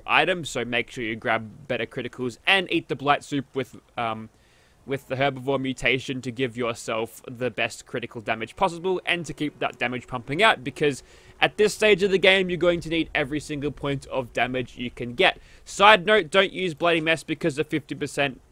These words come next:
applied as an additive bonus basically gives you nothing, so that gives you three, uh, perks free to chuck on Quick Hands instead. Quick Hands is, is fairly powerful now, even though it doesn't proc all the time. I find it to be a lot more useful than Bloody Mess.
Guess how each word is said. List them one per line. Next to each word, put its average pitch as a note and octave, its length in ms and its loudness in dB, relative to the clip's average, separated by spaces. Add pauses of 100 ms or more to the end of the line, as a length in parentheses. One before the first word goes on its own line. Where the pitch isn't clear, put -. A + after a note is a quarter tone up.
(100)
applied C3+ 540 2
as B2 200 2
an B2 140 -4
additive G#3 380 4
bonus F#3 380 4
basically E3+ 580 2
gives B2+ 340 -2
you C3 120 0
nothing, A#2+ 480 0
so G#2+ 240 -2 (380)
that C3+ 180 0
gives C#3 260 0
you C#3 140 -2
three, C3 440 -6 (400)
uh, B2 140 -4
perks - 380 -4
free B2+ 180 -4
to A2+ 80 -8
chuck - 300 -4
on A2+ 120 -4
Quick C#3 220 -8
Hands A#2 320 -4
instead. G#2 460 -4 (180)
Quick D#3 240 -2
Hands C3+ 240 0
is, A2+ 300 -14
is B2+ 140 -8
fairly F#3+ 360 4
powerful C#3+ 420 2
now, C3+ 240 0
even B2+ 180 -4
though C3 120 -2
it B2+ 60 -4
doesn't B2 260 -12
proc B2 240 -8
all A#2+ 160 -6
the A#2+ 40 -6
time. A#2+ 300 0 (240)
I B2+ 100 0
find C3 240 0
it A2 60 -6
to A2+ 80 -18
be B2 140 -2
a G#2+ 80 -2
lot A2+ 240 -4
more A#2 160 -4
useful A2+ 440 -6 (340)
than A#2 260 0
Bloody A2 340 -2
Mess. E3 380 2